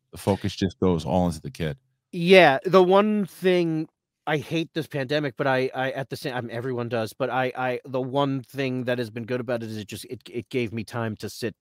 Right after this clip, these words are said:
Speaker 2: down and go, "Hey, take care of yourself and your daughter, and, and you, you, I got this time, and I'll always have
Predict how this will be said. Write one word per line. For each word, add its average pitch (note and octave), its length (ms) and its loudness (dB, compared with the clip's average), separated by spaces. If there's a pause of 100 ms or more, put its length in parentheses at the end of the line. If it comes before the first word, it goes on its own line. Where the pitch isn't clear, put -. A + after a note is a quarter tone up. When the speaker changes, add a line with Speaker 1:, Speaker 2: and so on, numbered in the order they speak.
(100)
Speaker 2:
down G#2+ 360 -2
and G2 120 -8
go, G2 220 -6
"Hey, F2+ 560 -2 (760)
take A2+ 140 -8
care A2+ 180 -2
of G#2+ 40 -4
yourself G2+ 460 -2
and F#2+ 80 -10
your F2+ 100 -8
daughter, G#2 500 0
and, F#2+ 420 -8
and G2 200 -10
you, G2 240 -10
you, G#2+ 240 -10
I A2+ 120 -4
got A2+ 260 2
this G#2 220 -4
time, G2 500 -4 (240)
and E2+ 280 -12
I'll F#2 120 -8
always F2 360 -6
have F2 300 -8